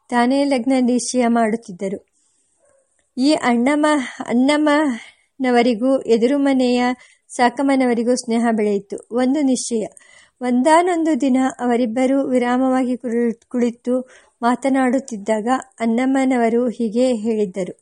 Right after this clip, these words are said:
"ಸಾಕಮ್ಮ, ಇವರ ಮನೆ ಸೇರಬೇಕಾದ ಗತಿ ಬಂತೆಂದು ನೀವು ಆಗಾಗ ಸಂಕಟಪಟ್ಟುಕೊಳ್ಳುತ್ತಿದ್ದೀರಿ. ಇದಕ್ಕೆ ಕಾರಣವಿಲ್ಲವೆಂದು ನನಗೆ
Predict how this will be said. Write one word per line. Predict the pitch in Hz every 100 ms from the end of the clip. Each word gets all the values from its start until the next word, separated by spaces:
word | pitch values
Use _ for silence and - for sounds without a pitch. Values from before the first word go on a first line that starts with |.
| _ _ _ _
"ಸಾಕಮ್ಮ, | - - 269 269 269 269 269 302 - _
ಇವರ | 240 247 247 269
ಮನೆ | 277 262 247 254 269 - - _ -
ಸೇರಬೇಕಾದ | 262 262 269 277 269 262 254 247 254 214
ಗತಿ | 247 240 247 254 - - 233
ಬಂತೆಂದು | 233 233 247 254 226 254
ನೀವು | 254 247 240 254
ಆಗಾಗ | - 240 226 240 254
ಸಂಕಟಪಟ್ಟುಕೊಳ್ಳುತ್ತಿದ್ದೀರಿ. | 254 233 254 254 277 240 - 233 233 233 226 - 190 214 214 226 254 - - - - _
ಇದಕ್ಕೆ | 254 269 285 277
ಕಾರಣವಿಲ್ಲವೆಂದು | 277 247 240 269 277 262 247 247 247 247 247 233 226 254
ನನಗೆ | 254 240 233 233